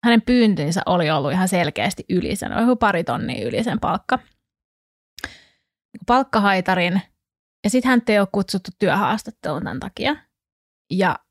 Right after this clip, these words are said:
hän haastoi sitten tämän työnantajan oikeuteen, hävisi sen käräjäoikeudessa, mut jatko hovioikeuteen ja voitti.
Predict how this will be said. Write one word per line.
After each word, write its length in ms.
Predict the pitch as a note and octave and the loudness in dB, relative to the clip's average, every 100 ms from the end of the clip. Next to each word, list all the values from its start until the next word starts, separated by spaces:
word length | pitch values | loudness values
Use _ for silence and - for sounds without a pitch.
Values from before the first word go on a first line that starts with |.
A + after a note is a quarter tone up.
| - | -4
hän 240 | A3 G3+ | 0 2
haastoi 440 | G3 G3 F3 - G#3 | 2 2 0 -2 -6
sitten 260 | - - | -8 -8
tämän 260 | - - A3 - _ - | -8 -6 -6 -8 _ -6
työnantajan 540 | - B3+ C4+ G#3 D#3 - | 0 2 4 2 0 -2
oikeuteen, 840 | - A#3+ B3 B3 B3 B3 A#3+ A3 G#3+ _ _ _ _ _ _ _ _ _ _ _ _ _ _ C4 | 2 2 2 0 0 2 2 2 0 _ _ _ _ _ _ _ _ _ _ _ _ _ _ -2
hävisi 420 | C#4+ D4+ G#3 - | 0 0 0 0
sen 220 | F#3+ F3+ | 0 2
käräjäoikeudessa, 1200 | A3 A#3 A#3 G3 F3+ F3+ E3+ E3+ D#3+ E3+ - D#3 | 2 2 2 2 2 0 0 0 0 -2 -4 -4
mut 200 | F3+ - | -4 -2
jatko 440 | G#3 G#3+ - E3+ | -2 -2 -4 -4
hovioikeuteen 1120 | F3 G#3+ A#3 F#3+ E3+ F3 B2+ D3+ - A#2+ C3+ - _ _ _ _ _ _ _ _ _ _ _ _ _ | 2 4 4 4 2 0 -2 -2 -2 0 0 -2 _ _ _ _ _ _ _ _ _ _ _ _ _
ja 80 | F#3+ | 0
voitti. 440 | G#3 - - - | 2 0 -6 -20